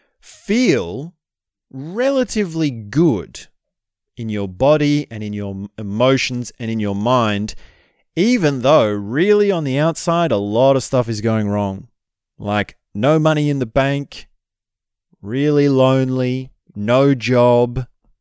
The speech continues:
not a very good place to live, the car's broken down. You look on the outside and you think, "Ah, that's a pretty tough spot to be in."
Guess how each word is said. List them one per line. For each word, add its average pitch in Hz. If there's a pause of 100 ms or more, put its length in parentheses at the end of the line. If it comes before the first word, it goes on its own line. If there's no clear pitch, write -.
(240)
not 117
a 135
very 131
good 123
place 123
to 123
live, 107 (340)
the -
car's 127
broken 113
down. 98 (840)
You 104
look 156
on 175
the 160
outside 160
and 151
you 151
think, 151 (140)
"Ah, 190 (1000)
that's 147
a 175
pretty 190
tough 180
spot -
to 151
be 180
in." 98